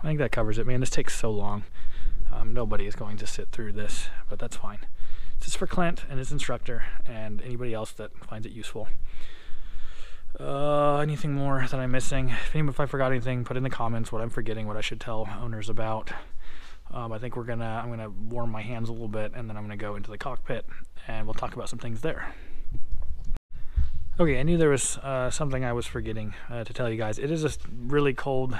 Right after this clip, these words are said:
ugly, miserable day today. It's getting down, probably gonna get about forty degrees, and the wind chill is gonna be closer to thirty-six degrees.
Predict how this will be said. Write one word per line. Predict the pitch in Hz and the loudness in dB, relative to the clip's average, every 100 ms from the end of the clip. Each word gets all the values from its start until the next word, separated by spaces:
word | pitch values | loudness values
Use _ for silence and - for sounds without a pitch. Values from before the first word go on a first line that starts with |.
| - | -2
ugly, | 131 123 120 | -4 -4 -6
miserable | 120 120 117 117 | -6 -6 -6 -6
day | 113 113 | -6 -8
today. | - 113 110 110 - | -8 -8 -8 -8 -6
It's | 117 | -8
getting | - 117 | -8 -6
down, | 113 110 110 | -4 -4 -6
probably | 110 143 131 | -6 -4 -4
gonna | 113 | -6
get | 110 110 - - - - - - - - | -8 -8 -10 -8 -8 -8 -8 -6 -6 -4
about | - 160 143 | 0 2 2
forty | - 180 151 | 2 2 2
degrees, | 139 127 135 131 131 135 | 0 0 0 0 -2 -4
and | 123 | -2
the | 117 | 0
wind | 120 117 | 2 2
chill | 131 117 113 - | 2 0 0 -2
is | |
gonna | 123 117 | -2 -2
be | 110 | 0
closer | - 120 120 | 0 -2 4
to | |
thirty-six | - 117 110 123 - | 4 4 0 -2 -4
degrees. | - 117 113 117 - | -4 -2 -2 -2 -4